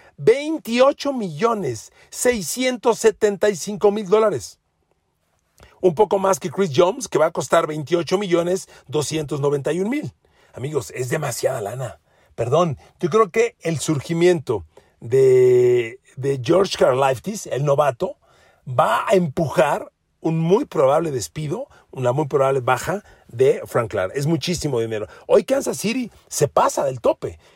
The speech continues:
En lugar de tener doscientos veinticuatro millones en nómina de jugadores, hoy tiene doscientos veintiocho. Tiene que tener doscientos veinticuatro o menos para el quince de marzo. Entonces, cortando a Frank Clark,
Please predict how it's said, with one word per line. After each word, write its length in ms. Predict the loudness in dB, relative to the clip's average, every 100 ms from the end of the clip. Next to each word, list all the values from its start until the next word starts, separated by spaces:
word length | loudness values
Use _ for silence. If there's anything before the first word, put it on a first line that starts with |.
| -4
En 80 | 2
lugar 180 | 2
de 80 | 2
tener 300 | 2 2 4
doscientos 480 | 2 0 -2 -2 -4
veinticuatro 480 | -4 -4 -4 -4 -6
millones 560 | -2 -2 -2 -8 -14 _ _
en 160 | -6 -2
nómina 280 | -2 -2 -4
de 100 | 0
jugadores, 560 | 2 2 2 0 0 2
hoy 320 | 4 2 -4 _ _
tiene 220 | 0 2
doscientos 640 | 2 -2 -2 -2 0 0 0
veintiocho. 680 | -4 -4 -4 -4 -6 -12 -18 _ _ _ _
Tiene 220 | -8 -6
que 80 | -2
tener 300 | 2 4 4
doscientos 440 | 2 0 -2 0 0
veinticuatro 680 | -2 -4 0 0 0 -8 -2
o 140 | 2
menos 560 | 4 6 4 2 -2 _ _ _
para 140 | 0 0
el 100 | 0
quince 300 | 0 2 2
de 60 |
marzo. 400 | 2 -4 -6 -14 _ _ _ _ -10
Entonces, 500 | -4 0 2 2 -2 _ _ 0
cortando 600 | 2 2 2 2 2 0
a 80 | 2
Frank 280 | 2 2
Clark, 500 | 2 0 2 -2 -8